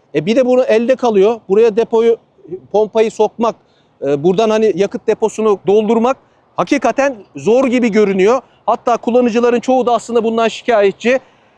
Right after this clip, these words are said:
Gelin T V S'ye bakalım. Bunda hiç seleyle uğraşmıyorsunuz. Yakıt deposu için gidiyorsunuz abi. Böyle açıyorsunuz, buradan direkt dolduruyorsunuz. Ve yakıt deposunun ağırlığı da aslında önde olmuş oluyor bu sayede. Ve kolay bir şekilde yakıtınızı alabiliyorsunuz.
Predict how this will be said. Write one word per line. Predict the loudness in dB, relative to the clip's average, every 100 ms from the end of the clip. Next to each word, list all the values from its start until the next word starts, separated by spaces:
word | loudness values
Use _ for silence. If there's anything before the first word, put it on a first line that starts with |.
| _ _
Gelin | 0 2 0 0
T | 0
V | 2
S'ye | 2 2
bakalım. | 2 0 0 -2 -2
Bunda | -2 0
hiç | -2
seleyle | -2 0 2 2
uğraşmıyorsunuz. | 2 0 -2 -4 -2 -2 -4 -8 _ _ _ -4
Yakıt | -2 -2
deposu | -2 -2 -2 -4
için | -6 -6
gidiyorsunuz | -2 0 0 -2 -4
abi. | 0 0 0 -4 _ -18 -16 -18 -20 _ -2
Böyle | 2 2
açıyorsunuz, | 0 -2 -4 -4 -6
buradan | -4 -2 0
direkt | 0 0
dolduruyorsunuz. | -2 -4 -2 -4 -6 -14 -18 -20 _ -4
Ve | 0
yakıt | 0 -2 -2
deposunun | -2 -2 -4 -6 -4
ağırlığı | 0 0 2 0
da | 0
aslında | -2 -4 -4 -6 -2
önde | -2 2
olmuş | 2 0 -4 -8
oluyor | -8 -8
bu | -8
sayede. | -4 -4 -2 -2 -2 -4 _ _ _ _
Ve | 0 0 0 _
kolay | -2 0 0
bir | -2
şekilde | -6 -8 -4 -4 0
yakıtınızı | -2 0 -4 0 0
alabiliyorsunuz. | 0 0 -2 -2 -8 -14